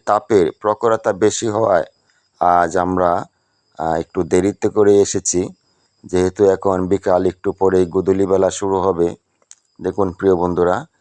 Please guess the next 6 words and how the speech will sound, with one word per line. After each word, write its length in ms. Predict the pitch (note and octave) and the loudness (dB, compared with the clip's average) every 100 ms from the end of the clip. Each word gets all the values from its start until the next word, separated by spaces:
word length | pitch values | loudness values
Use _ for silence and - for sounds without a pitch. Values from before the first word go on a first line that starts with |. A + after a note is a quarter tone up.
| _ _ _ _ | _ _ _ _
সোনারপুরি 600 | - A#2+ B2+ C3+ C#3+ C#3+ | -8 -2 -2 -2 0 0
বিলে 220 | C3 C3+ C3+ | 2 4 4
এখন 460 | C#3 - A2 A#2+ C3 | 2 0 -2 -2 -2
পানিতে 560 | G2 G2+ G#2+ - G2 A2+ | -2 -2 -2 2 4 2
টইটুম্বুর। 760 | - G#2+ G#2 G#2 F#2 D#2 C#2 - _ _ _ _ _ _ | 2 0 2 0 0 -4 -8 -10 _ _ _ _ _ _
বিশাল 580 | - G2 A#2 G#2+ G#2 | -6 -2 2 2 2